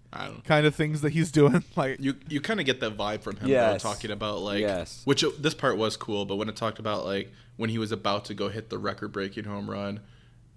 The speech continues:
Speaker 1: um, he's just standing there. He says he can't hear anything except his own thoughts, and, like, that ability to, like, focus inward on what needs to get done. I mean, that's a sign of being a great player,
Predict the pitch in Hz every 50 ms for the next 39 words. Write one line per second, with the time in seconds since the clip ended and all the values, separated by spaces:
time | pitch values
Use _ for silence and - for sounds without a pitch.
0 | - 104 107 101 101 101 101 101 104 110 110 - - 117 107 - 113 110 - -
1 | - 107 101 104 107 104 104 104 101 104 104 101 - 113 98 - 117 107 107 -
2 | - 117 101 - - - 110 110 113 101 101 110 107 104 - 117 110 107 107 107
3 | 101 - - 107 101 110 104 104 104 107 104 104 - - 104 107 101 101 101 101
4 | - - 101 101 101 101 98 - - - - - - - - - - 123 123 120
5 | 117 107 120 117 117 117 110 104 110 110 104 101 - - 107 101 101 101 98 90
6 | - - 90 - - - - - - - - - - - - - - - - 117
7 | 107 104 - 107 - - - 101 101 98 101 104 101 104 107 107 110 104 104 107
8 | - 101 107 101 - 117 101 98 98 101 101 104 104 107 107 107 104 104 107 107
9 | - - - 110 - - 120 110 107 104 104 101 95 95 98 - 104 104 101 98
10 | 98 98 98 95 - - - 101 87 87 98 107 110 110